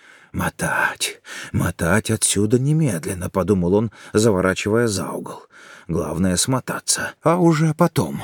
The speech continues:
думать будем». Навстречу Сердюку с табуретки поднялся охранник. «Куда идем-то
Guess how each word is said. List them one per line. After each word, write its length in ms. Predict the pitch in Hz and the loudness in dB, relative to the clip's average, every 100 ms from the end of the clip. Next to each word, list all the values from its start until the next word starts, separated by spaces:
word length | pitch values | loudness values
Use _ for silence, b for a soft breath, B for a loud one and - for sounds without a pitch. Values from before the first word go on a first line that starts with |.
| - | -2
думать 440 | 123 117 - 90 | 2 2 0 -8
будем». 360 | 78 71 - 71 - - _ _ _ _ | -8 -8 -8 -10 -16 -20 _ _ _ _
Навстречу 560 | 131 147 - 220 220 190 | 2 2 4 2 2 4
Сердюку 560 | 190 170 147 151 180 | 4 6 4 4 2
с 80 | - | 4
табуретки 640 | 156 131 131 147 - 170 | 4 6 6 4 2 0
поднялся 720 | 165 147 104 117 120 - 123 117 | 4 2 4 2 2 2 2 2
охранник. 640 | - 80 - - - - _ _ B B B B B B B _ 196 226 240 240 190 139 156 208 262 277 - 117 B B B | -4 -6 -10 -18 -20 -20 _ _ B B B B B B B _ 4 6 4 0 0 0 -2 -2 -2 2 4 2 B B B
«Куда 480 | - 170 156 - 175 | 2 4 6 6 6
идем-то 600 | 139 175 151 85 - | 6 6 4 0 -2